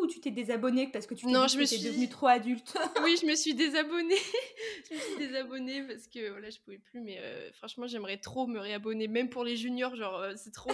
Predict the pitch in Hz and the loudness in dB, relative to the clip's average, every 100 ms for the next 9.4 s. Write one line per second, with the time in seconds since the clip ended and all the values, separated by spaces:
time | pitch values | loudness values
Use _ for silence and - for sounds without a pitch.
0 | 269 254 - 247 - 277 - 220 285 - | -2 -4 -4 -6 -8 -10 -8 -4 -4 -4
1 | - 311 - - - 320 - 370 - - | -8 -8 -12 -20 -14 -14 -10 -6 -4 -2
2 | - 381 302 - 269 269 262 233 247 254 | -4 -4 -6 -6 -2 0 0 0 -2 -2
3 | 226 240 254 226 220 226 - 302 262 220 | -4 -6 -6 -8 -8 -10 -8 -6 -4 -4
4 | 185 208 262 - - 190 - 240 294 233 | -4 -4 -8 -10 -8 -8 -2 -2 -2 -4
5 | 226 285 277 240 262 - 190 175 214 208 | -6 -4 -4 -4 -8 -8 -10 -8 -10 -12
6 | 208 160 170 214 302 _ - - 226 208 | -14 -12 -8 -10 -10 _ -20 -12 -6 -6
7 | 185 285 247 247 254 233 220 208 208 214 | -6 -2 2 4 6 4 4 2 0 0
8 | 220 247 240 190 190 185 180 180 - 233 | 0 -4 -6 -8 -10 -10 -10 -12 -12 -10
9 | 214 226 208 - | -8 -10 -12 -16